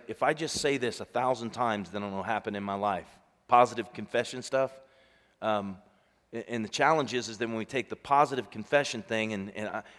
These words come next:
you know, "This is gonna be my life, and my life's gonna be better, my life's gonna be better, my life's gonna be better, my life's gonna be better, my life's gonna be better." Okay. But my life's gonna be better in Jesus' name. You, you tag it with that one, I, I promise you that, that,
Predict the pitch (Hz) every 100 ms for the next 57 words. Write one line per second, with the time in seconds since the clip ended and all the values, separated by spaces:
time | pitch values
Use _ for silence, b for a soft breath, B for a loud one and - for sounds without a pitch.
0 | B 104 120 117 104 117 135 131 127 120
1 | 117 113 113 107 98 107 117 123 - 117
2 | 113 104 110 95 98 110 117 - 117 113
3 | 107 107 92 101 113 113 123 113 110 107
4 | 98 95 107 113 - 113 113 113 98 98
5 | 104 107 - 113 107 101 107 85 - _
6 | _ _ _ _ - 110 113 98 107 123
7 | _ _ _ _ _ _ _ _ _ _
8 | - 113 131 131 131 156 - 165 147 120
9 | 135 120 101 92 101 101 - 98 78 -
10 | _ - 160 - B B B B - -
11 | - 107 135 123 123 - 175 180 131 120
12 | 120 139 143 123 104 87 - - 107 -
13 | 110 143 139 120 - 113 104 104 104 101
14 | - - - 127 123 - 127 143 110 92
15 | -